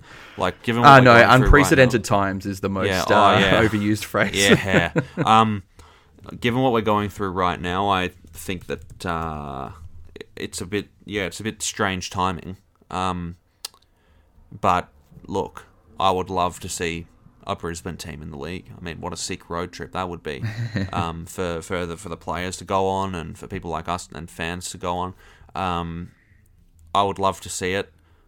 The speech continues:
Speaker 2: I don't know how it happens within the next two years. Maybe it's a very long-term goal. And, um, and basically all that was put out was, like, "This is an expression of interest for an expression of interest." So, um,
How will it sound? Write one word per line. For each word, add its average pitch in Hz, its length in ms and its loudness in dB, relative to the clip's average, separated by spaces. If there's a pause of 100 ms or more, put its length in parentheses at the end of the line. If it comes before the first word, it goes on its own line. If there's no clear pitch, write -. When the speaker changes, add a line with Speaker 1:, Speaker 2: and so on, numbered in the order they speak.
(140)
Speaker 2:
I 98 100 -6
don't 95 260 -4
know 92 160 -4
how 90 240 -4
it 87 60 -8
happens 90 420 -8
within 90 220 -8
the 90 100 -8
next 90 240 -8
two 101 140 -8
years. 95 580 -4 (140)
Maybe 87 440 -6 (100)
it's - 200 -8
a 92 80 -2
very 90 400 -4
long-term 95 580 -6
goal. 98 380 -2 (360)
And, 90 360 -6
um, 90 400 -6 (200)
and 110 120 -6
basically 101 440 -2
all 90 120 -4
that 82 100 -6
was 85 140 -10
put 92 200 -10
out 85 220 -2
was, 82 200 -10
like, 82 220 -6 (920)
"This 101 220 -6
is 92 140 -8
an 87 120 -4
expression 101 680 -4
of 92 100 -6
interest 92 480 -6
for 92 200 -4
an 85 80 -4
expression 85 540 -6
of 82 80 -10
interest." - 540 -10 (560)
So, 82 500 -2
um, 82 500 -4